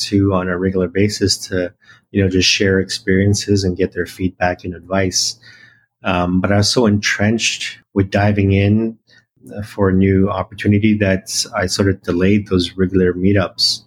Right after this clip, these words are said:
and feedback sessions with those that I respect and trust the most.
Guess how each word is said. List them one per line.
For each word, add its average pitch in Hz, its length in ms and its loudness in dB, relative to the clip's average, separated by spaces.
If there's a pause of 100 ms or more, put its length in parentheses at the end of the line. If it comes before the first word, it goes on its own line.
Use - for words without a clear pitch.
(400)
and 90 220 0
feedback 107 400 -2
sessions - 840 -4
with 92 200 -6
those 95 240 2
that 92 100 2
I 90 60 2
respect 98 480 -2
and 87 80 -2
trust - 260 -2
the 90 60 -12
most. 98 440 -2